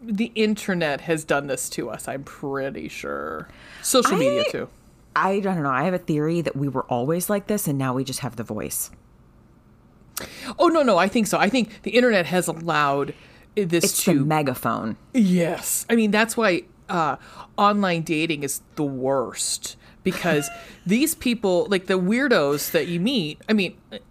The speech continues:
Speaker 1: not, okay, I am just saying in general. I know that some of you out there have met your significant other via online dating, and it's fantastic.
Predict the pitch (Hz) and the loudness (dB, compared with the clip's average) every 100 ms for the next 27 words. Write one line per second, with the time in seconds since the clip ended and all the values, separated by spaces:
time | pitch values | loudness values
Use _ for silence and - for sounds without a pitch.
0 | _ 226 202 - 170 - - - 180 190 | _ 0 2 0 -6 -12 -10 0 2 2
1 | 160 160 - 185 156 - 185 156 147 156 | 2 0 0 0 0 0 0 0 -2 -2
2 | 143 127 139 226 214 214 226 233 226 202 | -2 -6 -2 2 4 6 6 6 4 2
3 | - 226 220 220 208 165 170 160 170 202 | 4 4 4 4 4 4 4 2 4 2
4 | 175 175 233 240 - 233 220 208 165 170 | 2 2 0 0 2 2 2 0 0 2
5 | 160 - - 214 190 208 190 185 165 143 | 0 -2 -14 -6 -4 0 2 4 2 0
6 | 170 160 160 160 147 160 180 196 - 226 | -2 -2 -2 0 0 2 0 0 4 6
7 | 202 - 165 - - | 6 4 2 0 -6